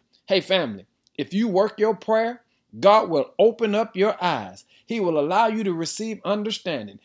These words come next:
He will give you clarity. He will even allow you to see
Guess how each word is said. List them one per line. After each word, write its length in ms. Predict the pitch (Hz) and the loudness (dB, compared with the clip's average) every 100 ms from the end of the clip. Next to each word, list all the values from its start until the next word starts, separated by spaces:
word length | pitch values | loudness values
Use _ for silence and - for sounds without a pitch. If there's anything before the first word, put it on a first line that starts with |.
| _ | _
He 200 | 233 220 | -8 -4
will 180 | 160 139 | -2 -2
give 340 | 117 202 214 | -2 -4 -2
you 220 | 185 233 | -4 -6
clarity. 580 | 196 - 220 165 110 110 _ _ | -6 -4 0 0 -2 -10 _ _
He 160 | 269 269 | -2 2
will 240 | 208 180 180 | 2 0 0
even 300 | 262 214 202 | -2 0 -2
allow 360 | 180 208 208 | 0 2 2
you 200 | 208 220 | 2 -2
to 160 | - 170 | -4 -6
see 560 | - - 262 165 139 | -6 -6 -4 -4 -6